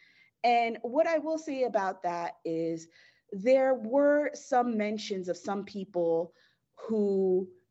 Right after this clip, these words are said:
new police officers who had some concerns about, and, and it wasn't just really the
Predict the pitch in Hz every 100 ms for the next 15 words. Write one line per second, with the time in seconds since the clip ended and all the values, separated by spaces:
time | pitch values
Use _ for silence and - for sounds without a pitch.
0 | 190 220 226 220 202 202 208 - 196 196
1 | 196 190 180 180 175 - _ _ 302 294
2 | 269 269 254 240 214 208 233 247 202 170
3 | 170 - - - - 208 208 202 196 -
4 | - - 240 240 - 240 247 247 339 415
5 | 320 - 269 277 - _ _ - 220 247
6 | 233 208